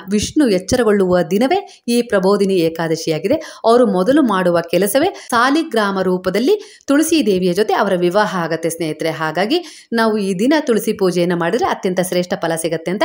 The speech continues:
ಹೇಳಿದ್ದೀನಿ ಸ್ನೇಹಿತರೆ. ಈ ಏಕಾದಶಿಯ ಕಥೆಗಳು ವಿಭಿನ್ನವಾಗಿದ್ದಾವೆ ಸ್ನೇಹಿತರೆ. ಪುರಾಣಗಳಲ್ಲಿ ಅನೇಕ ರೀತಿಯ ಕಥೆಗಳನ್ನ ಕೊಟ್ಟಿದ್ದಾರೆ ಸ್ನೇಹಿತರೆ. ಅದರಲ್ಲಿ ನಾನು ಒಂದು ಕಥೆಯನ್ನ ಹೇಳ್ತೀನಿ ಸ್ನೇಹಿತರೆ. ಶಂಕಾಸುರನೆಂಬ ಒಬ್ಬ ದೈತ್ಯ ರಾಕ್ಷಸನಿರ್ತಾನೆ. ಅವನ ಉಪಟಳದಿಂದ ದೇವತೆಗಳೆಲ್ಲ ಸೋತೋಗಿರ್ತಾರೆ. ಅಂತ ಸಮಯದಲ್ಲಿ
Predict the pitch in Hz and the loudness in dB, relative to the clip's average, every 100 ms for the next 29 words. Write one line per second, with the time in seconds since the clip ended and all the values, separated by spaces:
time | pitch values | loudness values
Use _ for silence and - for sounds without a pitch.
0 | 359 208 170 165 160 156 156 156 - - | -2 -2 -2 -4 -6 -6 -6 -8 -10 -20
1 | - 254 277 277 359 349 - 285 233 220 | -6 -2 0 0 0 0 -2 -2 -2 0
2 | 226 254 208 202 247 269 196 175 170 170 | 0 0 2 2 2 2 -2 -2 0 -2
3 | 165 180 160 165 165 185 214 269 254 254 | -2 -2 -2 -4 -4 -2 -2 -2 -2 -2
4 | 262 185 208 233 220 214 208 196 185 180 | -2 -2 -2 -2 -4 -2 -4 -4 -4 -4
5 | 175 254 190 180 160 165 170 170 170 330 | -4 -4 -4 -4 -6 -6 -4 -4 -4 -4
6 | - - - 240 294 330 370 240 202 233 | -6 -16 -4 0 2 2 2 0 0 -2
7 | 190 233 254 185 180 175 240 185 156 165 | -2 -2 -2 -4 -4 -4 -2 -4 -4 -6
8 | 160 165 151 156 - - - 247 262 311 | -6 -6 -6 -6 -8 -14 2 4 4 6
9 | 277 254 233 196 196 247 202 175 175 180 | 6 8 6 8 8 6 6 4 4 6
10 | 269 294 - 196 170 196 165 160 147 156 | 4 4 4 4 4 4 6 6 6 4
11 | 151 147 - 269 254 208 302 320 294 233 | 4 0 0 0 0 -2 -4 0 0 0
12 | 240 220 196 190 208 247 247 254 349 269 | 0 0 0 0 0 0 0 0 0 0
13 | 180 180 156 160 160 160 - - 220 220 | 0 0 -2 -2 -4 -4 -8 -6 -2 0
14 | 220 220 214 302 226 220 247 208 - | 0 0 0 0 0 0 0 -2 -6